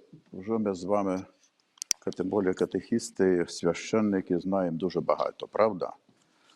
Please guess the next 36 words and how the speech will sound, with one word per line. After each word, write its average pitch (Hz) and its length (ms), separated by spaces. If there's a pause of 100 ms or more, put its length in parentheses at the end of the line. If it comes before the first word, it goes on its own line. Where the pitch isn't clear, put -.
(400)
Е, 78 260
хто - 360
він 92 200
був, 82 280
чим 104 280
він 92 180
був, 82 260
і - 20
сьогодні 85 360
було 80 280
якраз 80 420
в 85 40
Євангелії 80 580
про - 220
це 80 280
й 80 40
мова. 107 500 (1000)
Але 87 260
хотілося 101 680
пару 90 320
слів 92 300
щодо 85 360
цієї 82 280
Євангелії 82 720 (640)
і 85 100
ці 92 220
слова, 90 560
що - 180
я 76 180 (1000)
прийшов, 80 500
не 87 360 (480)
здорові 98 460
потребують 80 640
лікаря, 80 340
а 73 40
хворі. 65 420